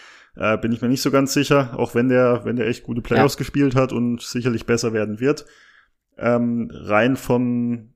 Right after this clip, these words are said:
Speaker 1: von der Qualität des Spielers ist es wahrscheinlich mit C J McCollum der, der am besten oder der zumindest mal die, die meiste Qualität mitbringt, wenn man mal nur drauf schauen würde, wie gut der Spieler ist. Ähm, von dem her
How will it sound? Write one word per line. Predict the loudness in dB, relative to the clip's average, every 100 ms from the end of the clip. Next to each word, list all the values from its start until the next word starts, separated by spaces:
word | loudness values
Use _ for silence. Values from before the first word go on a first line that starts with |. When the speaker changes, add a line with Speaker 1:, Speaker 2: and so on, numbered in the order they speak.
| -8
Speaker 1:
von | -2 -2
der |
Qualität | 0 -2 -2 0 0 0
des | -2
Spielers | -6 -4 2 4 4 -2 -8
ist | -8
es | -6 -4
wahrscheinlich | 0 0 0 0
mit | 0 0 -8 -12 -18
C | -8 -4 -2
J | 0 0
McCollum | 2 0 2 0
der, | 0 0
der | 2 0
am | 0
besten | -2 -2 -6 -8 -10 _ -20 _
oder | -2 2
der | 2 0 _
zumindest | -4 0 0 0
mal | 0
die, | 0 -2
die | -2 0
meiste | 0 0 -2
Qualität | 0 0 0 -2 -2
mitbringt, | -6 -2 -2 -2 -8 -20 _ _ _
wenn | -2 -2
man | -2
mal | 0 2
nur | 2 2 2
drauf | 2 2 2
schauen | 0 0 0 2
würde, | 2 4 2 0
wie | -8 -8
gut | -4 0
der | 0
Spieler | 0 0 4 4
ist. | 4 -2 -8 _ _ _ _ _ _ _
Ähm, | -2 0 2 0 -2 -6 _ _ _ _ _ _ _
von | -4 0
dem | 2 4
her | 4 4